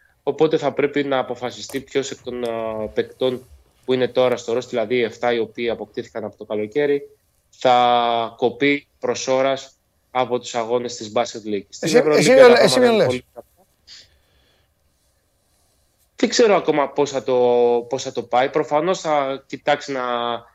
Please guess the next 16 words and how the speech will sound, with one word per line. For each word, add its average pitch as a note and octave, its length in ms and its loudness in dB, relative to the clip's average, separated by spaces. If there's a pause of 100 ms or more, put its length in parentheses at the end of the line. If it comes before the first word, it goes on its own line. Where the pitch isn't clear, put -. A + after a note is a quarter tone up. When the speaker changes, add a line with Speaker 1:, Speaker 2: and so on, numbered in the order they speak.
(240)
Speaker 1:
κόψει D3 280 -2
κάποιον C3+ 340 0
από B2 120 -6
τους B2 140 -10
κοντούς. B2+ 720 -4
Speaker 2:
Μμμ. C3+ 280 -6
Speaker 1:
Είπαμε D#3+ 240 0
και D#3+ 80 -4
τις - 100 -6
προηγούμενες D3+ 420 -6
ημέρες D3 260 -2
ότι B2 480 -6 (240)
η C3 120 -6
πιο D3+ 360 2
εύκολη C#3+ 560 -2
λύση, B2+ 680 -6